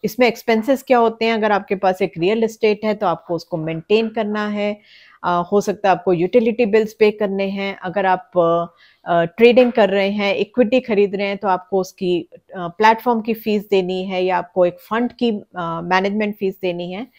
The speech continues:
तो ये सब एक्सपेंसेस में आ जाता है। तो अगर आप एक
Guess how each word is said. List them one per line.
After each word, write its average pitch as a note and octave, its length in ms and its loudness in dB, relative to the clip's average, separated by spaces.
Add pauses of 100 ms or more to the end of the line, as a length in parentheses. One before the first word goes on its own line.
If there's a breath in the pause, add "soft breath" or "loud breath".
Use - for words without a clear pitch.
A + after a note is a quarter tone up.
(300 soft breath)
तो C#4 60 2
ये C#4+ 180 4
सब F4+ 280 -2
एक्सपेंसेस A3 580 2
में F3+ 100 0
आ D3 80 0
जाता - 300 -10
है। - 220 -18 (400 soft breath)
तो B3+ 80 4
अगर C#4+ 140 6
आप D#4 200 0 (120)
एक - 260 0